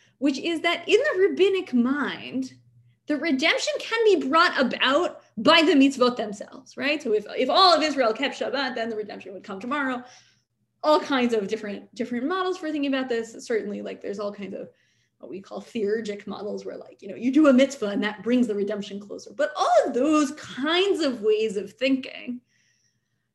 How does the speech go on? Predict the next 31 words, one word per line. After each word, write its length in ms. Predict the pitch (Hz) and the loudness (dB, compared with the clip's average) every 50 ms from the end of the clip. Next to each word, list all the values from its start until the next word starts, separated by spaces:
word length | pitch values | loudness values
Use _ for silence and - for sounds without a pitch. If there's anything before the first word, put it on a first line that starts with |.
| _ _ _ _ _ _ _ _ _ _ _ _ _ _ _ _ _ _ - | _ _ _ _ _ _ _ _ _ _ _ _ _ _ _ _ _ _ -6
are 140 | - 339 640 719 640 605 605 539 | -2 2 4 6 6 6 6 6
in 200 | 427 427 403 381 | 4 4 2 2
themselves 760 | 392 339 - - - - - 427 427 415 392 392 381 320 - | 0 -2 -4 -6 -10 -4 -2 2 4 4 4 4 2 2 0
a 100 | 262 330 | 2 2
way 540 | 294 269 269 294 349 359 370 381 381 381 381 | 4 4 2 2 2 4 4 4 4 4 4
of 280 | 349 330 285 - - | 2 0 -2 -6 -8
performing 920 | - - 359 339 - - - - 359 392 427 440 440 427 427 349 302 302 277 | -2 -2 0 0 -2 -6 -6 -4 -2 0 2 4 4 6 6 6 4 4 4
this 180 | 294 302 294 | 2 0 -2
kind 300 | - - - 294 285 277 | -4 -6 -4 0 4 4
of 60 | 262 240 | 4 2
expectation 960 | 226 214 - - 196 196 - - - - - - - - - 185 240 240 - _ _ _ _ _ _ _ _ _ _ _ _ _ _ _ _ _ _ _ _ _ | 0 -4 -4 -8 -10 -10 -8 -10 -12 -12 -12 -14 -18 -20 -20 -18 -18 -18 -20 _ _ _ _ _ _ _ _ _ _ _ _ _ _ _ _ _ _ _ _ _
and 160 | - 254 240 240 | -2 2 2 2
hope 580 | 254 285 349 294 220 175 - 247 - - - - - _ _ _ _ _ _ _ _ _ - | 2 4 6 6 6 8 6 4 4 2 -8 -14 -20 _ _ _ _ _ _ _ _ _ 0
that 180 | 226 302 359 | 4 4 6
is 120 | 370 381 - | 6 6 4
also 400 | - - 320 359 415 415 453 320 | 4 4 4 4 6 6 6 6
based 260 | 269 285 320 349 302 | 6 4 2 2 0
on 100 | 285 320 | 0 0
a 60 | 349 | 0
loss, 540 | 320 269 240 247 349 622 571 - - 196 - | 0 0 0 0 0 2 0 0 -2 -2 2
right? 140 | 220 269 370 | 2 2 4
The 80 | 370 | 4
redemption 400 | 277 302 269 311 349 508 - 508 415 311 | 2 2 2 2 0 0 -2 -6 -6 -4
hasn't 260 | 359 381 427 370 - | -2 -2 -2 -2 -6
come. 240 | - - 480 403 269 | -10 -10 -6 -4 -4
We're 100 | 240 220 | -2 -2
not 200 | 254 339 415 - - - - | -2 -4 -4 -6 -10 -12 -6
here. 240 | 415 359 254 220 208 | -4 -4 -2 -2 -2
We 120 | 233 302 | -2 -2
are 120 | 330 320 | -2 -2
expecting 560 | 339 - - - - - 392 415 392 - 523 | -4 -6 -8 -8 -2 2 2 2 2 0 -6